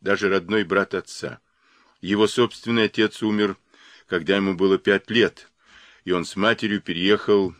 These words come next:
в Болгарию в начале пятидесятых. Мать Кемали – болгарская турчанка. Другой дядя Кемали живёт в Измире. Это Намик Аббас.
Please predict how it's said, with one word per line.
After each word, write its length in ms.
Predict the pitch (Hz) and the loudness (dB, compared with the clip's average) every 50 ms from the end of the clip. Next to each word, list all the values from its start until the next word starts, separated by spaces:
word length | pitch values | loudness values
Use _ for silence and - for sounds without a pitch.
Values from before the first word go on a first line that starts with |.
| _ _ - | _ _ -18
в 160 | 90 80 78 | -18 -12 -4
Болгарию 640 | 73 95 95 90 85 78 95 120 135 127 127 123 113 | 0 0 0 0 0 0 2 2 2 2 2 0 -2
в 60 | 92 95 | -2 -4
начале 400 | 90 87 - - 101 98 101 95 | -4 -2 0 0 0 0 0 -4
пятидесятых. 880 | - 90 - - 92 90 98 - - - 65 64 - - - - _ _ _ _ _ _ _ _ _ _ _ _ _ _ _ _ - - - _ | -8 -12 -14 -12 -12 -12 -12 -10 -8 -10 -10 -10 -14 -20 -20 -20 _ _ _ _ _ _ _ _ _ _ _ _ _ _ _ _ -20 -20 -18 _
Мать 320 | - 98 117 156 180 - - | -4 0 0 0 0 -2 -2
Кемали – 400 | - 131 120 110 104 95 87 85 | 0 2 2 4 4 2 2 2
болгарская 720 | 78 92 101 101 98 87 117 139 127 - - - 151 143 | 2 2 2 2 2 2 2 0 0 -2 -6 -6 -6 -6
турчанка. 840 | 135 - 143 135 120 - - 90 78 73 71 67 - - 67 69 71 _ _ _ _ _ _ _ _ - - - - - - _ | -4 -6 -8 -8 -8 -6 -6 -4 -4 -4 -6 -10 -10 -10 -10 -10 -12 _ _ _ _ _ _ _ _ -20 -20 -20 -20 -20 -20 _
Другой 420 | - 110 120 131 110 123 180 196 180 | -2 0 0 2 4 6 6 6 6
дядя 360 | 139 131 123 110 92 87 87 | 6 4 4 4 2 0 -4
Кемали 420 | - - 95 90 85 80 76 76 | -4 -4 -2 0 0 0 0 -2
живёт 460 | 78 73 90 90 117 160 170 - - - | -2 -4 -2 -2 0 -2 -2 -4 -6 -10
в 180 | - 98 98 139 151 | -8 -4 -2 -2 -2
Измире. 560 | 117 101 98 85 76 - 127 131 127 120 - _ _ _ _ _ _ _ _ _ _ _ | -4 -6 -6 -6 -6 -6 -8 -10 -12 -14 -16 _ _ _ _ _ _ _ _ _ _ _
Это 460 | - 110 120 - - 117 113 110 - - | -2 -2 0 2 4 4 4 4 2 -2
Намик 540 | - 101 110 117 117 117 113 113 98 - - | -2 0 0 2 2 2 2 2 0 0 -2
Аббас. 560 | 92 82 73 69 69 67 58 - - - - | -2 -2 -2 -4 -8 -10 -10 -12 -14 -18 -20